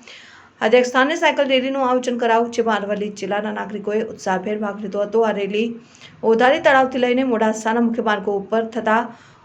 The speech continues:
ઉમિયા મંદિરે તમામ લોકોએ મતદાનની પ્રતિજ્ઞા લઈને સમાપન કરવામાં આવી હતી. આ મતદાન જાગૃતિ અભિયાનની રેલીમાં જિલ્લા ચૂંટણી અધિકારી શ્રી અને જિલ્લા કલેક્ટર શ્રી પ્રશસ્તિ પારીખ પોતે પણ સાયકલ ચલાવીને મતદાન જાગૃતિ અભિયાનમાં સહભાગી બન્યા હતા.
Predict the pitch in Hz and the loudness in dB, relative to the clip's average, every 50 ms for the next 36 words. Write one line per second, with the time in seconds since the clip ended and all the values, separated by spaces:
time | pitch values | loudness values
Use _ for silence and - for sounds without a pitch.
0 | _ - 254 269 294 330 370 381 359 302 269 240 269 247 226 240 254 254 254 240 | _ 2 2 4 4 4 4 4 4 2 2 4 4 6 6 6 6 4 4 0
1 | 220 220 214 214 214 208 214 214 220 262 254 247 226 208 190 214 208 214 226 226 | -2 -2 -2 -2 -2 -2 -2 2 4 4 4 4 2 -2 -2 -2 -2 0 -2 -4
2 | 220 214 202 202 202 185 - 202 196 196 190 180 175 202 214 220 233 233 226 214 | -4 -6 -6 -6 -6 -6 -2 -2 0 0 0 0 0 0 0 -2 -2 -4 -4 -4
3 | 214 214 214 226 220 214 208 202 214 208 208 202 196 190 208 233 226 220 233 240 | -4 -4 -4 -6 -6 -6 -4 -4 -4 -2 -2 -4 -4 -4 -4 -6 -4 -2 -2 -2
4 | - 214 196 185 180 - 196 185 185 185 185 185 175 180 214 214 - 220 202 196 | -2 -2 -6 -6 -6 -6 -4 -4 -4 -4 -4 -4 -6 -6 -6 -6 -4 -4 -4 -4
5 | 214 226 190 202 208 196 185 185 185 220 240 233 208 196 220 220 - - - - | -4 -6 -4 -4 -4 -4 -4 -2 0 0 2 2 2 0 -2 -4 -14 -20 -20 -20
6 | - - - - - 262 294 320 320 320 311 262 294 285 254 262 254 254 233 233 | -20 -10 -2 2 4 6 6 4 2 0 -4 -6 -6 -4 -4 -2 2 4 4 4
7 | 240 233 - - 254 262 262 247 247 233 220 220 214 220 202 196 196 196 - 208 | 2 0 0 2 2 2 2 2 0 0 0 0 0 0 -2 -2 -2 -4 -4 -6
8 | 196 - 233 233 233 233 220 214 - 208 196 196 - 208 208 202 196 208 220 233 | -2 2 2 2 2 2 -2 -4 -6 -6 -8 -6 -8 -6 -2 0 0 0 0 0
9 | 226 - 220 208 220 208 214 220 226 233 233 - 202 190 190 202 190 190 196 190 | -2 -2 -2 -2 0 0 0 0 0 0 0 0 0 0 -2 -2 -4 -4 -2 -2
10 | 185 180 190 214 214 202 190 190 - 196 190 190 190 202 185 180 196 208 202 220 | -2 -2 -2 -2 -4 -4 -4 -4 -2 -2 -2 -2 -4 -4 -6 -6 -6 -4 -4 -2
11 | 208 190 214 202 196 202 196 190 202 220 233 226 - 202 190 190 180 180 185 185 | -2 -2 -2 -2 -2 -2 -4 -4 -4 -4 -6 -8 -8 -6 -4 -2 -2 -2 -2 -2
12 | 220 220 220 233 214 185 185 190 185 190 180 175 | -4 -4 -4 -2 -4 -4 -4 -4 -2 -2 -2 -2